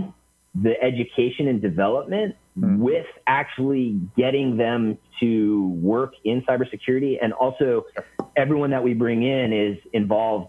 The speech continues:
Speaker 1: in cybersecurity. So I think we're, to my knowledge, um, there, we're, we're the only people that have really taken this, uh, taken this
Speaker 2: Hmm.
Speaker 1: approach.
Speaker 2: That's awesome. Well, one of the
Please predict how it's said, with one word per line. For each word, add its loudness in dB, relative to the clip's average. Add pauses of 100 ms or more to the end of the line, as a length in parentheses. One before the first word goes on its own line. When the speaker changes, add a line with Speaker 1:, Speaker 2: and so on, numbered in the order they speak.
Speaker 1:
in 0
cybersecurity. -2
So 2
I 2
think 0
we're, 0 (1040)
to 2
my 2
knowledge, 0 (160)
um, 2
there, 2
we're, 0
we're 0
the 2
only 0
people -2
that 0
have -2
really 0 (120)
taken -2
this, -4 (100)
uh, -2 (120)
taken -2
this -12
Speaker 2:
Hmm. -4
Speaker 1:
approach. -6 (320)
Speaker 2:
That's -14
awesome. -6 (400)
Well, 0
one 0
of -2
the -2